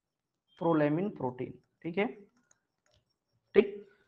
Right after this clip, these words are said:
अगर बात करें पाया कहाँ जाता है तो लिख सकते हो कॉपी में, ठीक है, जो आपके सीड्स वगैरह होते हैं इनका जो एंडोस्पर्म होता है इसी से बना होता है ज्यादातर, ठीक है, तो ध्यान रखना। तो जो पहले का right answer एक बार मैं question फिर से repeat करूंगा कि जो simple protein है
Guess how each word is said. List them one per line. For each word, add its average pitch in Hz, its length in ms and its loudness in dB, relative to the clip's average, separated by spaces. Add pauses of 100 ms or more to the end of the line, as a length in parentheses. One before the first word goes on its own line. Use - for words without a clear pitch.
(300)
अगर 170 180 12
बात 185 260 12
करें 196 160 8
पाया 180 200 12
कहाँ 185 220 4
जाता 175 240 4
है 185 60 6
तो 185 120 0
लिख 185 140 4
सकते 180 300 0
हो 160 60 0
कॉपी 165 280 6
में, 180 240 -2
ठीक 165 160 -2
है, 190 80 6
जो 170 140 6
आपके 170 260 6
सीड्स 196 340 2
वगैरह 170 260 6
होते 156 300 2
हैं 180 160 0
इनका 160 300 4 (400)
जो 170 140 4
एंडोस्पर्म 196 580 10
होता 170 240 4
है 180 120 2
इसी 170 240 -2
से 180 140 0
बना 143 220 4
होता 127 280 -2
है 170 100 4
ज्यादातर, 127 500 0
ठीक 175 140 -10
है, 226 60 6
तो - 600 -8
ध्यान 170 260 10
रखना। 127 300 -6 (340)
तो 220 220 12
जो 220 120 10
पहले 202 260 10
का 208 120 10
right 185 240 12
answer 190 260 8
एक 180 100 2
बार 185 140 8
मैं 185 120 4
question 175 260 2
फिर 180 140 0
से 185 120 2
repeat 185 280 4
करूंगा 190 320 6
कि 214 160 0
जो 180 140 4
simple 185 340 6
protein 190 400 4
है 208 140 0